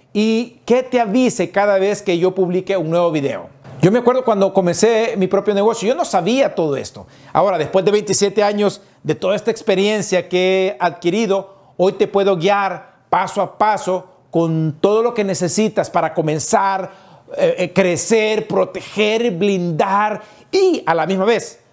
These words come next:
pagar menos impuestos de una manera legal, ética y moral en tu negocio. Cuando comienzas hoy con el proceso de registrar tu negocio de bienes y raíces, sientes que te has convertido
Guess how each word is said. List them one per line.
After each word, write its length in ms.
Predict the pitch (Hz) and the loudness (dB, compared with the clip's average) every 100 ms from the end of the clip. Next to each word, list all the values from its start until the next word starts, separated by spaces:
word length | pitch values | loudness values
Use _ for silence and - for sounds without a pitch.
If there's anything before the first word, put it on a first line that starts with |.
| _ _ | _ _
pagar 320 | 143 143 185 | -2 2 2
menos 280 | 196 202 - | 2 0 -2
impuestos 720 | 175 170 214 208 170 151 - _ _ | -4 0 0 0 -2 -4 -6 _ _
de 120 | 139 | 0
una 240 | 170 196 190 | 2 2 2
manera 340 | 185 185 180 | 2 2 2
legal, 560 | 175 156 190 185 190 185 - _ _ 185 | 0 2 2 0 -2 -8 -18 _ _ -2
ética 420 | 202 202 208 196 | -2 -2 -2 0
y 60 | |
moral 480 | 170 165 196 190 190 - _ _ _ | 0 0 0 -2 -8 -16 _ _ _
en 240 | 254 294 294 | -2 0 0
tu 100 | 254 | 2
negocio. 540 | 226 185 147 - 92 - - | 2 0 -2 -10 -16 -18 -2
Cuando 300 | 202 196 202 | 0 2 0
comienzas 420 | 180 262 294 302 | 2 2 0 2
hoy 140 | 269 | 2
con 160 | 220 196 | 2 0
el 80 | 185 | 2
proceso 480 | 180 165 226 226 185 | 0 2 0 2 2
de 100 | 180 | 2
registrar 720 | 170 170 - 208 196 123 - _ _ | 0 -2 0 0 0 -4 -18 _ _
tu 100 | 208 | -2
negocio 460 | 190 170 190 202 196 | 0 2 2 2 0
de 80 | 170 | 2
bienes 260 | 190 208 | 2 2
y 40 | 214 | 2
raíces, 460 | 208 202 208 190 _ _ | 2 0 -4 -6 _ _
sientes 520 | - 214 233 233 151 - | -4 0 2 2 -4 -2
que 180 | 165 | -4
te 140 | 160 175 | -2 -2
has 120 | 165 | -2
convertido 840 | 190 185 180 - 220 190 160 160 | 0 2 2 2 0 2 0 -2